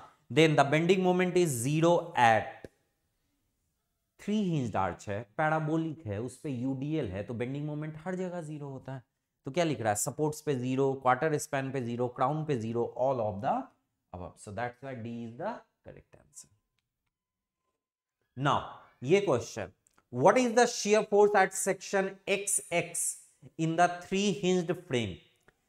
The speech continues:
So ये ऐसा एक है और इसमें एक्सएक्स पे शियर फोर्स निकालना है। सबसे पहले ये डिसाइड करना है कि एक्सएक्स लोड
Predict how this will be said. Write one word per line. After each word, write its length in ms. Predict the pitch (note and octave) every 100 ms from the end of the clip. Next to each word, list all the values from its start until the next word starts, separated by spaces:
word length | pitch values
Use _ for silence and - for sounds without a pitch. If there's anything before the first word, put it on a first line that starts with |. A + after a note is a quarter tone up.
| _ _ -
So 140 | E3
ये 260 | C3+ E3 G#3 D#3+ D#3+
ऐसा 240 | D#3+ F3 E3
एक 180 | D3 B2+
है 180 | F#2+ -
और 100 | C#3
इसमें 280 | D3+ D3+ F3
एक्सएक्स 580 | E3+ D#3+ - G3+ G3 -
पे 100 | F#3+
शियर 280 | E3 - F3 E3+
फोर्स 200 | D#3+ C#3+
निकालना 380 | A#2+ G2+ F2+ E2+
है। 100 | - _ -
सबसे 320 | - E3+ A#3+
पहले 240 | A3+ G#3 G#3
ये 160 | G3 F#3
डिसाइड 400 | E3 F3+ F#3+ F#3+
करना 220 | E3+ E3+
है 60 | E3
कि 180 | F3+ -
एक्सएक्स 520 | D3+ - G#3+ G#3+ -
लोड 440 | D3 B2 D#3+ F#3+